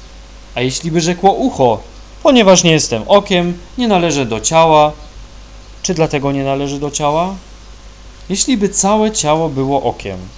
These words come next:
gdzież byłby słuch? A jeśliby całe ciało było słuchem, gdzież byłoby powo-, powonienie? Tymczasem Bóg umieścił członki w ciele, każdy z nich tak,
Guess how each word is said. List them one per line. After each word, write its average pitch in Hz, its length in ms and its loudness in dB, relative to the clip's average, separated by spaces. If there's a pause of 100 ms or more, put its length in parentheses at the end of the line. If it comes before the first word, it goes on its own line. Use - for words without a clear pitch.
(340)
gdzież 139 240 -2
byłby 165 300 -2
słuch? 240 300 -2 (840)
A 123 60 -4
jeśliby 156 400 -2
całe 170 320 0
ciało 175 280 0
było 156 220 0
słuchem, 120 540 -2 (200)
gdzież 123 320 -2
byłoby 120 380 2
powo-, 135 460 -2 (120)
powonienie? 143 680 -2 (1080)
Tymczasem 208 520 2
Bóg 185 220 0
umieścił 156 440 0
członki 139 460 -2
w - 60 -16
ciele, 147 480 -2 (140)
każdy 214 360 0
z 165 100 -6
nich 156 260 -4
tak, 226 200 0